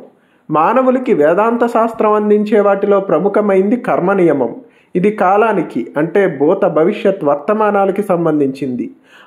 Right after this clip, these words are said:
ఐదో పాయింట్ దాకా అన్ని ప్రాణులకే వర్తిస్తాయి. ఆరో పాయింట్ కేవలం మానవులకే వర్తించడం విశేషం. ఇందుకు కారణం మానవునికి గల వివేకం,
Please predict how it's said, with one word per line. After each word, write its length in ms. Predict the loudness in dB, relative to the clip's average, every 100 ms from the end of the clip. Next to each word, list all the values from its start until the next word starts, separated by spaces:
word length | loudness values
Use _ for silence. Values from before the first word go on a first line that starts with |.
| 0
ఐదో 320 | 0 2 0
పాయింట్ 420 | 2 0 2 0
దాకా 460 | 2 0 2 0 0
అన్ని 260 | -2 0 0
ప్రాణులకే 580 | 0 0 2 0 0
వర్తిస్తాయి. 760 | 0 0 -2 -6 -2 -2 -2 -6 -14 _ -6
ఆరో 280 | 0 2 2
పాయింట్ 380 | 0 0 0 -2
కేవలం 540 | 0 0 2 2 0
మానవులకే 540 | 0 0 2 0 2 2
వర్తించడం 640 | 0 0 -4 0 0 0
విశేషం. 500 | 0 0 -2 -2 -6 -6 -16 _ _ -2
ఇందుకు 340 | 0 0 0 0
కారణం 600 | 0 2 2 0 -2 -2
మానవునికి 580 | 0 2 2 2 0 0
గల 220 | 2 2
వివేకం, 560 | 0 0 0 0 -4